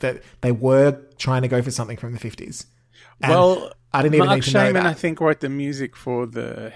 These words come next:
Speaker 2: Hairspray musical.
Speaker 1: Oh, heaven.
Speaker 2: So I think, you know, if anyone knows how to do back in time music.
Speaker 1: That's true.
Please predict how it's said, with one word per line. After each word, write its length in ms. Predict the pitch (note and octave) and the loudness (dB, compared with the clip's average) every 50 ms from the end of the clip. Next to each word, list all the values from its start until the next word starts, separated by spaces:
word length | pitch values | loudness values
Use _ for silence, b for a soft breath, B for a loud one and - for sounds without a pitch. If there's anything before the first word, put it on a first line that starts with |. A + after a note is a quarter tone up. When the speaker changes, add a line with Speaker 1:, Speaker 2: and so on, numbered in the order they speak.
| - - - | -16 -16 -10
Speaker 2:
Hairspray 460 | C#3 D3 D#3+ - - _ F#3+ G3 G3+ | -10 -8 -8 -10 -8 _ -6 -4 -4
musical. 440 | G#3+ A#3 A#3 - D#4+ _ _ A4 A4+ A4+ A#4 | -4 -4 -6 -8 -14 _ _ -10 -10 -10 -10
Speaker 1:
Oh, 180 | - C3 E3+ E3+ | -12 -10 -8 -8
heaven. 640 | A#2 F2 F#2+ G2+ A2 C#3 D#3+ C#3+ G#2 - - C3 B2 _ _ _ _ | -8 -6 -8 -10 -10 -10 -12 -12 -14 -14 -16 -18 -18 _ _ _ _
Speaker 2:
So 1040 | - - - - C3 C3 B2 B2 B2+ B2+ B2+ B2+ B2 B2 B2 A#2+ A#2+ A#2+ A#2+ A2 A#2+ - - | -18 -18 -8 -4 -2 -2 -2 -2 -2 -4 -4 -4 -4 -4 -4 -4 -4 -4 -4 -6 -8 -8 -10
I 60 | - | -12
think, 400 | - - - C3+ B2+ B2 A#2+ - | -12 -8 -8 -8 -8 -8 -8 -10
you 80 | C#3+ B2+ | -10 -8
know, 140 | A#2+ A2 G#2 | -8 -8 -10
if 180 | A#2 B2+ _ | -10 -10 _
anyone 320 | C3 A#2+ B2+ C3 C3 C3 B2 | -8 -6 -4 -4 -4 -4 -2
knows 240 | A#2+ A#2+ A#2 A2+ | -4 -4 -4 -4
how 80 | - B2+ | -4 -6
to 100 | A2+ G#2 | -6 -4
do 380 | G#2 A#2+ A2+ A2 G#2+ G#2+ A2+ A#2+ _ _ _ _ _ _ b b b b b b b b b _ | -6 -6 -6 -6 -6 -8 -10 -14 _ _ _ _ _ _ b b b b b b b b b _
back 200 | - B2 B2 - | -4 -4 -4 -4
in 100 | C#3+ B2 | -6 -6
time 260 | A#2 - C3 B2 A#2+ A#2+ | -4 -4 -4 -4 -4 -4
music. 600 | B2 B2+ B2+ - A2+ - C#3+ F#3 _ _ - _ _ | -6 -6 -8 -10 -12 -14 -14 -18 _ _ -20 _ _
Speaker 1:
That's 260 | - - G#3+ - - | -10 -6 -4 -4 -4
true. 340 | - - G3 F#3+ F3 E3 E3 | -4 -4 -4 -4 -4 -4 -6